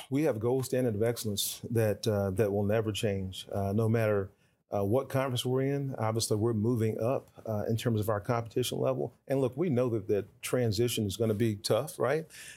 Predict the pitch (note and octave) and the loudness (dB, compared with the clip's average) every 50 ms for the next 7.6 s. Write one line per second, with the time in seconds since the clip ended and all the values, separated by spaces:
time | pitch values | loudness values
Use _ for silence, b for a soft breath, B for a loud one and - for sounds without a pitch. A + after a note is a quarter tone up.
0 | B B G#2 G#2+ - - G2+ - B2+ A#2+ B2 A#2 A2 G#2 A2 A#2+ A2+ A2 A2 G2+ | B B 0 0 2 0 0 2 2 2 2 2 2 0 0 0 0 0 -2 -2
1 | F#2 - A#2+ A2 G#2+ A2+ A2 A2 A#2 C3+ C#3+ C3+ - b b b b b _ - | 0 0 0 0 2 2 0 2 2 0 0 -2 -6 b b b b b _ -2
2 | A2 B2+ D3 C3+ B2 C3+ C#3 C3+ C3 A2+ - - B2 B2 A2+ G#2 F#2+ F#2 - A2+ | 0 0 0 0 0 2 2 2 0 -2 -2 -2 0 0 2 2 0 0 0 2
3 | A2+ A#2 A#2 - A2+ G2+ - - F#2+ F#2 - - - G#2+ A#2+ C#3 C#3+ C3+ C3 B2+ | 0 0 0 -2 -2 -2 -2 -2 -4 -4 -4 -2 -2 0 2 2 2 2 2 2
4 | B2 A#2+ A#2 G2 G2 F#2+ A#2 A2 F#2+ F2+ F2 F2+ F#2 b b b b b b _ | 2 2 0 -2 -2 0 0 0 2 0 -2 -4 -6 b b b b b b _
5 | - G#2+ A2+ G#2+ - - A#2 G#2+ G#2 G2+ F#2+ G#2 G2+ G2 F#2 - - F#2+ F#2+ - | -2 0 0 0 0 0 0 0 0 0 0 0 0 0 0 -2 -6 -6 -10 -12
6 | - - - - - F#2 - - G2+ G#2 G#2 G#2 - B B B B B B - | -12 -14 -12 -10 -10 -4 0 0 0 0 0 -4 -8 B B B B B B -4
7 | - - A2+ G#2 G#2 G2+ A2 G#2 G2+ G2+ - | 0 2 2 2 2 2 2 2 2 0 -2